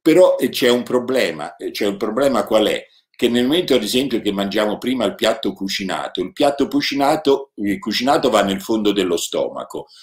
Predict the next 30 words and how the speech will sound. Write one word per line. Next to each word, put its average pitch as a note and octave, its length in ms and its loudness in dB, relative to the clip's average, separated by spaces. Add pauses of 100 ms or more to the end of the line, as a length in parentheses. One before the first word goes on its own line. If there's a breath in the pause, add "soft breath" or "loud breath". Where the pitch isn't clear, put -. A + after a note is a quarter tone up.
(220 loud breath)
poi F#3 280 6
gli C3 120 6
mettiamo A#2 520 2
sopra G2 540 0
la G#2 140 0
frutta, - 680 -4 (240 loud breath)
la A#2+ 140 2
frutta D3 360 0
normalmente C3+ 800 0
abbandonerebbe A2+ 960 -2
lo A2 140 2
stomaco A2 540 2
nel G2+ 160 -2
giro G2+ 460 -2
di F#2+ 260 -6
mezz'ora, G#2 560 0
un'ora G2+ 400 2
massimo. D#2 600 -8 (360 loud breath)
Quando E3 320 2
mangiamo A#2+ 420 2
la G#2+ 120 4
frutta B2+ 440 -2
sopra C#3 360 4
il G#2+ 80 2
piatto A#2+ 380 2
cucinato F#2 800 -6 (220 loud breath)
è A#2+ 160 0
costretta C3 800 0
a - 40 4
rimanere G2 760 -2